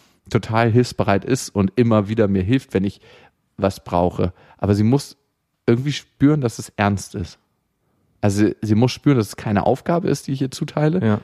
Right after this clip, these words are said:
Speaker 1: sondern dass ich tatsächlich ihre Hilfe brauche.
Speaker 2: Ah, okay.
Speaker 1: Und ich kann ganz, ganz schwer nach Hilfe fragen. Also ich würde immer lieber der sein, der so, ja, ja, das mache ich schon irgendwie.
Speaker 2: Hm, ja, so kenn ich dich.
Speaker 1: <laughs> Das kriegen wir schon irgendwie hin.
Speaker 2: <laughs>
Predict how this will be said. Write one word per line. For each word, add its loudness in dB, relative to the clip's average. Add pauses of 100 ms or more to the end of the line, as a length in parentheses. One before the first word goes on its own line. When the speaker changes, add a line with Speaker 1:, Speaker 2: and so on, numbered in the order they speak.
(140)
Speaker 1:
sondern 2 (180)
dass -2
ich -4
tatsächlich -2
ihre 0
Hilfe 0
brauche. -4 (160)
Speaker 2:
Ah, -4
okay. -12 (760)
Speaker 1:
Und 2
ich -4
kann 2
ganz, 0
ganz -2
schwer 2
nach -2
Hilfe 0
fragen. -4
Also -4
ich -4
würde -4 (140)
immer 4
lieber 0
der 4
sein, 2
der 4
so, 2 (320)
ja, 2
ja, 4
das -2
mache 2
ich -4
schon 0
irgendwie. -2 (520)
Speaker 2:
Hm, 2
ja, 0
so -10
kenn -4
ich -4
dich. -14 (180)
Speaker 1:
<laughs> 2 (1500)
Das -4
kriegen 0
wir 4
schon 2
irgendwie 0
hin. 4
Speaker 2:
<laughs> -4